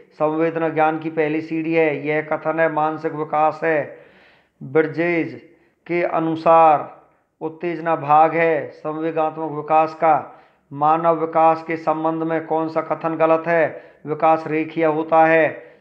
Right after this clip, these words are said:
तर्क, जिज्ञासा तथा निरीक्षण शक्ति का विकास होता है ग्यारह वर्ष की आयु में। शारीरिक विकास का क्षेत्र है स्नायुमंडल, मांसपेशियों की वृद्धि,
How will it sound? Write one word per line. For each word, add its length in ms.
तर्क, 280
जिज्ञासा 560
तथा 680
निरीक्षण 420
शक्ति 340
का 140
विकास 460
होता 340
है 420
ग्यारह 320
वर्ष 260
की 120
आयु 320
में। 320
शारीरिक 480
विकास 640
का 100
क्षेत्र 480
है 540
स्नायुमंडल, 880
मांसपेशियों 720
की 120
वृद्धि, 680